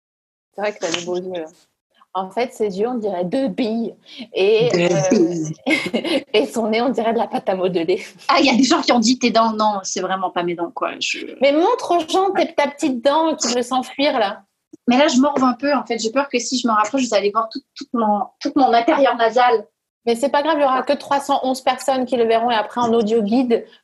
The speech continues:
Speaker 1: euh, je serai là pour le décrire.
Speaker 2: Alors, j'ai, euh, je vais vous raconter l'histoire de ma dent. En fait, euh, euh, en fait, il y en a vraiment une qui est vraiment,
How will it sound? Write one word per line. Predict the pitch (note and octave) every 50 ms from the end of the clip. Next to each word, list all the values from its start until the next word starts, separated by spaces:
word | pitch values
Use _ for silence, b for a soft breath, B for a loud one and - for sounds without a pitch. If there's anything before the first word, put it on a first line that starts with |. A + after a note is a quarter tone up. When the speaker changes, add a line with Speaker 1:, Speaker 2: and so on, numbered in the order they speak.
| -
Speaker 1:
euh, | G#3 G#3+ G#3+ G#3+ G#3
je |
serai | - - - A#3 A3
là | A3 A3
pour | - B3 A#3+ A#3
le | A3+ A3+ G3
décrire. | G3 G#3 G#3+ G#3 - - A#3 A3 A3 - - _ _ _ _ _ _ _ -
Speaker 2:
Alors, | A#3+ B3 C4+ B3+
j'ai, | A#3 C4 C#4 - -
euh, | A#3+ B3 A#3+ A#3+
je | A3+ C4+
vais | C#4
vous | C4 D4+
raconter | D4 D#4+ - E4+ E4+ G4+ G4
l'histoire | E4+ C#4 B3 - C#4 B3+
de | A#3 A#3
ma | A3+ A3 G#3+ G#3+
dent. | A3 A3+ A3+ -
En | - A3+
fait, | - C#4 - -
euh, | B3 A3+ A3 G#3+ G#3 G#3 G#3 G#3+ G#3+ - - - A3
euh, | A3 A3 G#3+ G#3 -
en | -
fait, | A3+ E4 C#4
il | -
y | B3
en | A3+
a | A3 A3
vraiment | A3+ C4+ C#4 D4+ D4 C4 -
une | - D4+ D#4 C#4+ C4+ A3+ G#3
qui | - G#3+
est | G3+
vraiment, | G3 F#3+ G3+ A3+ A3+ A3+